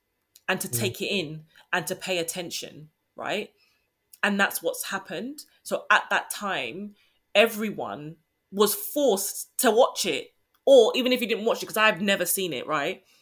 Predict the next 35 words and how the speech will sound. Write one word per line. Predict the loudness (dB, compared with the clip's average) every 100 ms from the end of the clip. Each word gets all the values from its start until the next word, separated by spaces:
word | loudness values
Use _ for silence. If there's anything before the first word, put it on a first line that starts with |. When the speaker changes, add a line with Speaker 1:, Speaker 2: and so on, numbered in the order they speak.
| _
Speaker 2:
I've | 2
Speaker 1:
But | 4 4
Speaker 2:
never | 0
seen | -6 -6
it | -6
either. | -10 -8 4
Speaker 1:
yeah, | 4 6
like, | 0
I | 0
don't | -2 -2 -4
need | -4 -4
to | -2
see | 0 0 -4
it, | -2
but | 0 -2 -4 -6
you | -4
were | -2 -4 -6 0
forced | 2 2 -2 -4
to | -4
take | -2 -2 -4 -6
it | -4
in, | -4 -4
to | -6
feel | -8 -6 0 2 2 0
that. | 0 -2 -2 -10 -20 -10 0
And | 2
a |
lot | 4 4 2
of | -2
people, | -8 -8 -6 -4 -4 -4 -10 -8
for | -2
the | -2
very | 2 0 0
first | -2 -4 -4 -10
time, | -8 -6 -4 -6 -8 -12